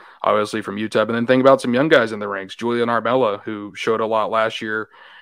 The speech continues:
during practices, and we thought he was gonna work his way into the rotation. Um, Jalen Early as well, Bryson Estes, I mentioned them as well. So, I mean, that's ten, eleven guys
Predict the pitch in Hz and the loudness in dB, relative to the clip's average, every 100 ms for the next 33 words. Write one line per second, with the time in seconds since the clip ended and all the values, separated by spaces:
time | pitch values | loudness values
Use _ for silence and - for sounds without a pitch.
0 | _ 117 110 107 113 107 110 113 113 101 | _ -6 -6 -2 -2 -2 -8 -10 -12 -12
1 | 101 104 110 113 113 107 107 110 110 101 | -12 -14 -18 -12 -2 -2 -2 -8 -8 -4
2 | 110 107 107 107 107 107 104 104 104 101 | -4 -6 -10 -6 -4 -4 -6 -6 -6 -4
3 | 107 107 113 110 - _ _ _ _ - | -8 -6 -10 -10 -16 _ _ _ _ -14
4 | 101 101 98 98 - _ _ _ _ _ | -8 -6 -8 -12 -20 _ _ _ _ _
5 | _ _ 113 113 110 98 113 110 104 104 | _ _ -2 -2 0 -2 -2 -4 -6 -2
6 | 107 110 104 110 110 104 101 110 107 104 | 0 0 0 0 0 -4 -6 -6 -8 -8
7 | 110 104 107 107 107 - 104 101 107 110 | -8 -10 -8 -8 -10 -12 -12 -8 -2 -2
8 | 107 - 107 104 - _ _ _ 113 127 | -2 -2 -2 -2 -8 _ _ _ -2 -2
9 | 156 - 131 135 131 123 120 _ - 110 | -2 -4 -2 0 2 -2 -6 _ -10 -4
10 | 127 131 107 104 147 - - - | -2 -4 -6 -6 -6 -8 -18 -20